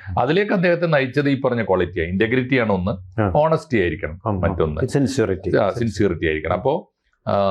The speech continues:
Speaker 1: ആ രണ്ട് ക്വാളിറ്റി അദ്ദേഹം
Speaker 2: ഉണ്ട്
Speaker 1: തീർച്ചയായിട്ടും,
Speaker 2: എന്നുള്ളത്
Speaker 1: ആ,
Speaker 2: തീർച്ചയായിട്ടും
Speaker 1: നമ്മുടെ
Speaker 2: അതെ.
Speaker 1: റഷ്യൻ പ്രധാ-, റഷ്യൻ പ്രസിഡന്റ് വന്ന്
Speaker 2: ആ.
Speaker 1: സാക്ഷ്യപ്പെടുത്തിയിരിക്കുന്നു എന്ന്
Speaker 2: ആ.
Speaker 1: പറഞ്ഞാൽ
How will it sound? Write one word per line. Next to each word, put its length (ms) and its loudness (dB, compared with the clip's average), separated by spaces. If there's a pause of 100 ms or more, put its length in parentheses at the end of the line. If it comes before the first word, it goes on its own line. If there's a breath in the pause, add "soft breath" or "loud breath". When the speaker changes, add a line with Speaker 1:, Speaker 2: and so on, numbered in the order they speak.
(340)
Speaker 1:
ആ 80 2
രണ്ട് 240 0
ക്വാളിറ്റി 400 0
അദ്ദേഹം 340 2
Speaker 2:
ഉണ്ട് 120 -6
Speaker 1:
തീർച്ചയായിട്ടും, 460 2
Speaker 2:
എന്നുള്ളത് 320 2
Speaker 1:
ആ, 60 0
Speaker 2:
തീർച്ചയായിട്ടും 440 0
Speaker 1:
നമ്മുടെ 160 0
Speaker 2:
അതെ. 60 2
Speaker 1:
റഷ്യൻ 160 -4
പ്രധാ-, 380 0
റഷ്യൻ 220 -4
പ്രസിഡന്റ് 380 0
വന്ന് 500 -2
Speaker 2:
ആ. 40 0
Speaker 1:
സാക്ഷ്യപ്പെടുത്തിയിരിക്കുന്നു 920 0
എന്ന് 120 4
Speaker 2:
ആ. 40 4
Speaker 1:
പറഞ്ഞാൽ 280 0